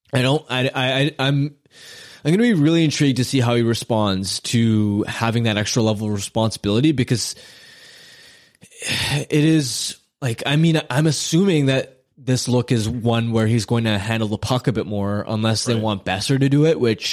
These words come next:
Speaker 1: he isn't a natural playmaker, even though I don't mind his passing ability. Um, but that's kind of what I like about the unit as well, is, like, if things aren't going right, and we talk about movement, like, Boeser and Pettersson could just switch flanks, and all of a sudden they're on their downhill, and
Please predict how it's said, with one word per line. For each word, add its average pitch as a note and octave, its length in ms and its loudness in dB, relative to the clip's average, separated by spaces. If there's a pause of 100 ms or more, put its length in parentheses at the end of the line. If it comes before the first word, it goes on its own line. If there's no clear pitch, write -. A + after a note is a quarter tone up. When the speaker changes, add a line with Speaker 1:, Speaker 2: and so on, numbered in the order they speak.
(120)
Speaker 1:
he - 160 -4
isn't A#2 180 0
a A2 80 0
natural G#2 380 -2
playmaker, A2 540 -2
even G#2+ 160 0
though G#2+ 120 2
I G2 60 2
don't G2+ 220 -2
mind F#2+ 200 -2
his F#2+ 100 -8
passing F#2+ 380 -4
ability. C3+ 440 0 (600)
Um, G#2 420 -2
but D3+ 140 0
that's E3 280 0
kind D3+ 240 0
of B2 100 0
what B2+ 140 2
I B2 80 0
like A#2 240 0
about A#2+ 320 0
the A2+ 200 2
unit B2 320 0
as G2 140 -4
well, B2+ 240 2
is, A2+ 140 -2
like, A#2 180 -2
if A#2+ 100 -2
things F3+ 240 0
aren't E3 160 0
going A#2+ 300 0
right, G2+ 340 -4 (220)
and B2+ 80 -2
we C#3 80 2
talk C#3 220 0
about C#3+ 180 2
movement, A#2+ 400 2
like, F#2+ 340 -4 (720)
Boeser F3+ 360 0
and C#3+ 100 0
Pettersson C3 420 0
could A2 120 -2
just A#2 180 -2
switch - 360 -4
flanks, G2+ 480 -4
and A2 120 0
all A#2+ 140 4
of C3+ 40 0
a C#3+ 60 4
sudden B2 200 0
they're A#2 100 2
on A2+ 100 0
their G#2 100 -2
downhill, G2+ 540 -6 (400)
and A#2+ 460 0